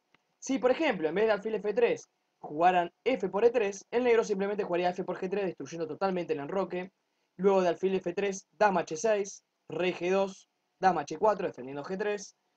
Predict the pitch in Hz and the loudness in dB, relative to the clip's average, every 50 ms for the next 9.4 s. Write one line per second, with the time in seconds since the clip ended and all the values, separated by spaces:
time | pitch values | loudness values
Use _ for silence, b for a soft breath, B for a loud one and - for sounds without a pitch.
0 | _ _ _ _ - 190 190 180 175 175 175 175 - 208 208 202 202 202 - - | _ _ _ _ -2 -2 0 0 0 0 0 2 2 2 2 2 0 -4 -4 -4
1 | 135 135 156 160 143 135 - 95 107 107 208 - 202 - 147 127 127 147 147 143 | -2 0 0 0 -2 -4 -4 -2 -2 0 0 -2 -4 -6 -10 -10 -10 -10 -10 -6
2 | 147 170 165 156 143 143 165 170 165 208 226 220 226 226 - - _ _ _ _ | -2 -2 -2 -2 -2 -4 -6 -4 -2 0 0 0 0 -2 -6 -10 _ _ _ _
3 | _ _ _ _ - 196 208 208 202 202 190 202 196 190 202 190 202 202 190 214 | _ _ _ _ -2 0 0 2 2 0 0 0 -2 -2 -2 -6 -8 -6 -2 0
4 | 220 226 226 220 - _ _ 151 156 170 180 170 165 160 165 160 156 170 208 233 | 0 0 0 -4 -8 _ _ -8 -4 -4 -2 -2 -2 -4 -4 -4 -2 -2 -2 0
5 | 233 196 165 170 165 160 170 170 175 175 170 - 202 202 202 202 202 - _ _ | -2 -2 -2 -2 -2 -2 -2 -2 -2 -6 -4 -2 -2 -2 -2 -4 -8 -12 _ _
6 | _ _ _ _ - 202 214 208 202 196 202 190 196 - 208 202 190 175 165 151 | _ _ _ _ -4 0 0 2 2 2 2 0 0 -2 -2 -2 0 -2 -2 -2
7 | - 160 151 151 147 143 139 139 135 135 135 135 143 147 160 185 190 185 165 151 | -4 -4 -4 -2 0 0 0 -2 -2 -4 -4 -4 -4 -2 -2 0 0 0 -2 -2
8 | - - 226 220 196 175 160 - 170 156 - 170 151 - 147 147 190 233 226 214 | 0 2 2 4 4 2 0 -2 -6 -8 -10 -10 -10 -10 -8 -4 -2 0 0 2
9 | 214 208 214 214 202 196 - - | 2 2 2 0 0 -4 -12 -20